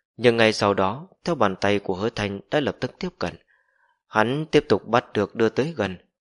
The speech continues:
giơ tay lên, phân giải chia lìa thân hình, chia lìa đuôi rắn, chia lìa tứ chi, ôm tinh thần học thuật cẩn thận nghiên cứu.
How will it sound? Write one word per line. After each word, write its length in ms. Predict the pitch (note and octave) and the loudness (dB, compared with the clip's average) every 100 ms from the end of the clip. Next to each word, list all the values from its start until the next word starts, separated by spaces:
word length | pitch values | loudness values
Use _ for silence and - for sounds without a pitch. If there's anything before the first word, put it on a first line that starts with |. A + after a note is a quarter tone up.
| _ | _
giơ 260 | A2 A#2 A#2 | 2 4 4
tay 160 | A#2+ A#2 | 4 2
lên, 320 | A2 A2 A2 _ - | 4 2 -2 _ -6
phân 200 | E3+ D3+ | -4 0
giải 200 | A2 F#2 | 0 0
chia 200 | - D#3 | -4 -2
lìa 180 | A2 | 0
thân 220 | G2 D#3+ D3 | -2 -6 -6
hình, 220 | G2+ F2+ _ _ _ - | -8 -8 _ _ _ 2
chia 160 | A#2+ | 4
lìa 200 | A2 G2+ | 6 2
đuôi 200 | F#2+ G#2+ | 2 0
rắn, 320 | G2+ G2+ D3 G3 | 0 -4 -6 -10
chia 160 | - E3+ | -4 -2
lìa 180 | C3+ G2 | 0 -2
tứ 240 | - B2 E3+ | -2 -6 -4
chi, 240 | A2+ G#2+ - _ _ _ _ | -4 -4 -8 _ _ _ _
ôm 280 | - B2 B2 | 4 4 2
tinh 160 | E3+ | -6
thần 180 | E3 G#2+ | -4 -4
học 200 | F#2+ F#2+ - | -4 -6 -4
thuật 280 | G#2 - | -6 -4
cẩn 180 | - F#2+ | -4 -2
thận 220 | F#2+ G2+ | -4 -6
nghiên 180 | G#2+ G#2 | -4 -4
cứu. 300 | F#2+ G#2 D3+ | -4 -8 -8